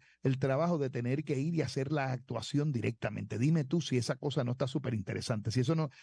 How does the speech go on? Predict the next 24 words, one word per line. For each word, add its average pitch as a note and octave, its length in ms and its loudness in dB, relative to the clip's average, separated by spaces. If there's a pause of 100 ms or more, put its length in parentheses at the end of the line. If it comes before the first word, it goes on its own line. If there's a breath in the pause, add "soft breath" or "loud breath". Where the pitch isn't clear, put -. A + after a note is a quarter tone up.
(440 loud breath)
imagínate F3 520 2
tú G#3+ 180 -4
que G#3+ 100 -2
tú F3+ 160 -4
tengas, A3+ 320 0 (180 loud breath)
que F#3 120 2
tú F3+ 160 0
seas A3+ 140 4
una A3+ 180 2
secretaria G#3 420 0
y A3 40 0
digas, G#3 180 2
"No, C4 80 0
yo C#4 100 2
voy B3+ 140 0
a B3+ 40 -2
mandar, A3+ 520 0
yo G3 120 0
voy A3 140 2
a, A3 420 -2
a F#3 60 -2
darle G3+ 320 0
mis, F3+ 260 0
mis, D3+ 320 0